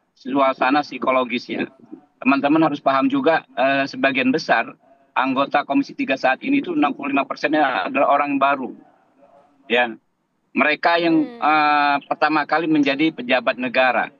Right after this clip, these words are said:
Speaker 1: ya. Tidak punya catatan apapun terkait hukum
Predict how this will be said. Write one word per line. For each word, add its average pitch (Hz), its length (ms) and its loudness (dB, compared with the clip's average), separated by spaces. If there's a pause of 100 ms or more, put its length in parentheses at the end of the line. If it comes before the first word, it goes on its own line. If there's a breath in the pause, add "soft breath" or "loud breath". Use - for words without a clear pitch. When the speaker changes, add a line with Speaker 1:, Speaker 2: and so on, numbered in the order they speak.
(160)
Speaker 1:
ya. 101 240 0 (560)
Tidak 147 640 -2
punya 175 320 2
catatan 147 480 0
apapun 160 640 0
terkait 135 560 0
hukum 147 1000 -4